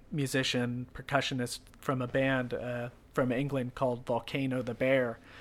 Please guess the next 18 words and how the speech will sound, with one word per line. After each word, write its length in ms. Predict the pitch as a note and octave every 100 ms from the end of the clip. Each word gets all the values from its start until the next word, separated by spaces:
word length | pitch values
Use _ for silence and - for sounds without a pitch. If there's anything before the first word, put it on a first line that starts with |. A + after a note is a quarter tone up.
| - - - -
and 280 | D#3 C#3+ C#3
he 200 | G3 F#3
lives 340 | E3 D#3 C#3
in 140 | D3 C3+
Brooklyn. 540 | C#3+ C#3+ D3 A#2 A#2+ -
So 400 | - D3+ C#3+ C#3 - - - -
when 160 | D#3 D#3
I 120 | D#3
decided 580 | D3 D3+ E3+ F#3 E3 C#3
to 100 | C3+
do 180 | E3 A#3+
this, 320 | D#3 B2+ -
I'd 220 | C#3 C#3+
never 220 | C3 A#2
met 220 | A#2 B2 B2+
him 100 | A#2
before. 440 | A2+ A2 G#2 A2+ - -
So 420 | - C3 A#2+ A2